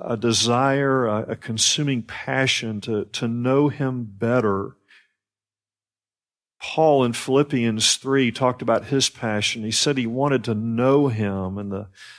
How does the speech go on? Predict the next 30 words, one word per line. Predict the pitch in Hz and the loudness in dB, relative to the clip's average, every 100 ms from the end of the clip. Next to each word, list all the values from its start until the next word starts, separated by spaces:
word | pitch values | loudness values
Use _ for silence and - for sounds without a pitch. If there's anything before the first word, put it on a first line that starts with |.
| _ | _
fellowship | - - 139 139 - 147 | -6 0 4 4 4 -2
of | 143 | -2
his | 117 113 | 0 2
suffering, | - 135 131 117 107 | 2 2 0 -4 -4
the | 104 | -4
power | - 127 135 139 | -4 0 2 4
of | 127 | 2
his | 127 107 | 0 0
resurrection. | 120 127 117 113 117 120 - 107 107 | 0 0 0 0 0 -2 -4 -4 -2
So, | - 113 110 110 - - - - | -2 0 -2 -6 -16 -18 -18 -8
Lord, | 127 143 151 123 | 2 4 4 4
we, | 120 | 2
we | - 120 | 2 -2
pray | 117 - 156 151 143 | -2 -8 0 2 4
that | 113 107 - | 2 -2 -2
you | 131 | -2
would | 120 | 0
increase | 107 - - 147 151 - | -2 -6 -6 -2 0 -2
our | - 131 | -2 -4
desire | 117 117 117 127 131 135 127 | -2 0 0 0 0 0 -2
to | 117 | -4
know | 110 117 131 143 147 143 | -6 -2 2 4 2 0
Christ | - - - 120 120 104 101 - - _ _ - - - _ | -8 -10 -6 -2 -2 0 -2 -2 -6 _ _ -20 -20 -20 _
and | - 117 | -4 0
to | 120 | 0
make | 113 123 139 143 | 2 4 4 2
him | - 127 120 | -2 -4 -2
known | 123 127 127 | 0 0 0
to | 120 | 0
others. | - 113 101 95 101 - - | 2 2 0 -4 -6 -6 -6